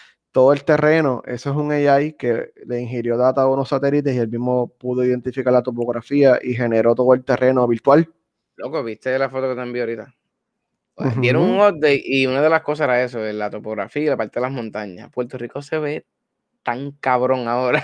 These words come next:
Speaker 2: <laughs> Y no era Puerto Rico, loco, a muchas partes del mundo que he ido, es como que anda pa'l carajo, pero...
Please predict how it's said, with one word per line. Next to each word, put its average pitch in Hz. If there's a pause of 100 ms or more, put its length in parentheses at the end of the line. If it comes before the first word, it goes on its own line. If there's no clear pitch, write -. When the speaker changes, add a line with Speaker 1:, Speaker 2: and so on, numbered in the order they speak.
(120)
Speaker 2:
<laughs> -
Y 190
no 190
era 226
Puerto 269
Rico, 240
loco, 247
a 135
muchas 175
partes 214
del 214
mundo 196
que 170
he 156
ido, 185
es 123
como 156
que 151
anda 135
pa'l 180
carajo, 127
pero... 175